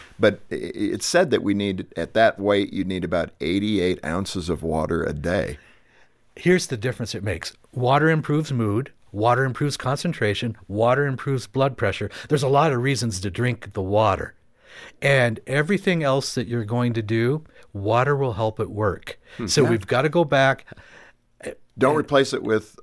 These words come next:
Speaker 1: soda.
Speaker 2: Well, it's li-,
Speaker 1: <laughs>
Speaker 2: it's like the, the gentleman I was talking to recently goes, "I think I'm drinking about twelve cups of coffee a day."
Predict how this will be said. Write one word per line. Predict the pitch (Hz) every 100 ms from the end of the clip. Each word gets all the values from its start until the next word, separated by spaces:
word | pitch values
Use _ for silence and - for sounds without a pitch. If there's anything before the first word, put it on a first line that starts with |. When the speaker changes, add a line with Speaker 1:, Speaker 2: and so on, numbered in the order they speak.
| - _ _
Speaker 1:
soda. | - - 135 -
Speaker 2:
Well, | 226 190 180 208 - -
it's | 208 196
li-, | 214
Speaker 1:
<laughs> | 156
Speaker 2:
it's | 208 -
like | 208 196 -
the, | 180 165 151 - 160
the | 170
gentleman | 139 190 175 165
I | 151
was | 143 139
talking | 151 135
to | 127 131
recently | 127 - 131
goes, | 135 127
"I | 151
think | 151 - 320 349
I'm | 294 262
drinking | 170 160 156 165
about | 151 139 135
twelve | - 151 139 135
cups | - 123 -
of | 131
coffee | - 127 113 104
a | 90
day." | 87 -